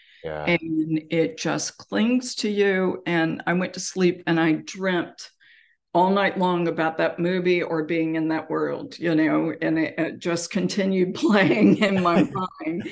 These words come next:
Speaker 1: Yeah.
Speaker 2: And that's only after seeing it once. Can't
Speaker 1: Yep.
Speaker 2: imagine what'll happen after I see it again. But,
Speaker 1: Yeah.
Speaker 2: um,
Speaker 1: Yeah,
Speaker 2: yeah.
Speaker 1: it sticks with, it sticks with you. And I, I think I, I mentioned, and, and I apologize to the listeners, I feel like I'm still sorting out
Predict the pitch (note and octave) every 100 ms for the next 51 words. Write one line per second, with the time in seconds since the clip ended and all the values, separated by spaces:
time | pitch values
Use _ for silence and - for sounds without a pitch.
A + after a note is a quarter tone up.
0 | A#2+ - G#3+ B3 C#4+ D4 C#4 C4+ C4 C4
1 | C4+ C4 C4 B3 A3 - D#4 A#3 G#3 -
2 | A3+ G#3 G#3 A#3 A#3+ - - F#3+ G#3 G3
3 | F#3+ F#3 F#3 F3+ F#3 F#3 F3+ F3 D#3+ F3
4 | D#3 D3 D#3 D3+ - _ - - _ -
5 | F2+ E2+ E2 - _ _ _ A#2 D3 E3
6 | - - G#3+ G3+ G#3 - A#3 G3 G3 G3
7 | D#3 A2 A2 A2+ B2 A#2+ C#3 B2 G#2 A#2
8 | A2 A2+ B2 - G2+ F#2+ F#2+ - G2 G2
9 | F#2+ E2 G2 - C3 A#2 A2+ A2+ - A2
10 | B2 B2 F#2+ G2 - B2 B2 B2+ A2+ D3+
11 | C#3+ A2 C#3+ C3+ B2+ B2+